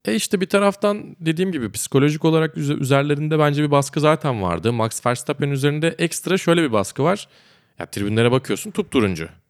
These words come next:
Yani Zandvoort önümüzdeki yıl gelene kadar Spa Verstappen'in evi ki zaten Hasselt Belçika doğumlu aslına bakarsan. Belçika pasaportu da var. Hollanda lisansıyla yarışıyor da olsa. E, o yüzden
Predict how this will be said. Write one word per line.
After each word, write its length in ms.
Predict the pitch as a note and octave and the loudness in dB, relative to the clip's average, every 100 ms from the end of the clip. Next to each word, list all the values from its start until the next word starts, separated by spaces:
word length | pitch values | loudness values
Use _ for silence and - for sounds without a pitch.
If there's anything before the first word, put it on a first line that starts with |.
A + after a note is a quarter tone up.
| - | -4
Yani 260 | E2 E2+ - | -4 -4 -4
Zandvoort 520 | - G#2+ - A2+ G#2+ | 0 0 2 2 2
önümüzdeki 420 | G#2+ G2+ G#2+ - | 0 0 -2 0
yıl 80 | A2 | 2
gelene 300 | G#2 A2+ E3+ | 2 2 2
kadar 260 | A2+ C#3+ | 2 0
Spa 440 | G#3+ - D#3+ G3+ - - | 0 0 2 2 0 -2
Verstappen'in 580 | - C#3 - B2 C3 G#3 - | 0 0 -2 0 0 0 0
evi 280 | E3+ C3 | 2 2
ki 120 | - A2 | 0 0
zaten 300 | A2 C3+ C3 | 0 0 -2
Hasselt 440 | B2 - C3 C3+ | -2 -2 -2 0
Belçika 400 | A#2+ B2 - A#2 | -2 -2 -2 0
doğumlu 240 | F#2 E2 | 0 -2
aslına 280 | E2 - F#2 | -4 -4 -4
bakarsan. 420 | E2+ E2 - C#3 | -4 -6 -4 -2
Belçika 300 | B2 A2 - | -2 -2 -4
pasaportu 560 | - G#2+ A2 G#2 G2+ - | -6 -6 -6 -4 -4 -4
da 100 | F2+ | -4
var. 180 | D#2+ - _ _ _ | -4 -14 _ _ _
Hollanda 400 | F#2 F2 F2 F2 | -2 0 0 -2
lisansıyla 520 | E2 - E2+ E2+ E2+ | -4 -6 -6 -6 -4
yarışıyor 380 | D#2+ D#2 F#2 E2+ | -4 -4 -4 -2
da 60 | |
olsa. 340 | D#2+ - - F3 _ _ _ _ _ | -4 -4 -6 -8 _ _ _ _ _
E, 80 | F2+ D#2 | -8 -2
o 140 | F2+ | -2
yüzden 360 | G2+ G#2 C3 | 0 0 -2